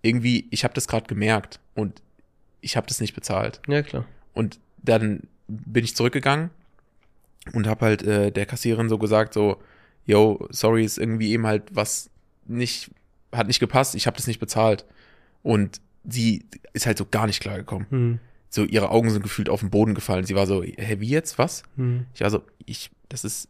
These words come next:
Speaker 1: ich hab das nicht bezahlt.“
Speaker 2: Mhm.
Speaker 1: Und dann, äh, hat sie mich das halt bezahlen lassen und die war, die kam so krass nicht mehr klar. Die hat dann direkt so, äh, „Hier, darf ich Ihnen noch“, die hatten so Slushy-Maschinen da.
Speaker 2: Mhm.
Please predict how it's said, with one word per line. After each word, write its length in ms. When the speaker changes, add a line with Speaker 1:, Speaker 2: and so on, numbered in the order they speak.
Speaker 1:
ich 140
hab 80
das 100
nicht 140
bezahlt.“ 400
Speaker 2:
Mhm. 280
Speaker 1:
Und 360
dann, 300
äh, 480
hat 200
sie 80
mich 140
das 120
halt 140
bezahlen 380
lassen 400
und 240
die 180
war, 180
die 140
kam 240
so 100
krass 400
nicht 220
mehr 80
klar. 180
Die 100
hat 140
dann 80
direkt 260
so, 240
äh, 180
„Hier, 280
darf 360
ich 60
Ihnen 100
noch“, 160
die 120
hatten 160
so 120
Slushy-Maschinen 760
da. 140
Speaker 2:
Mhm. 200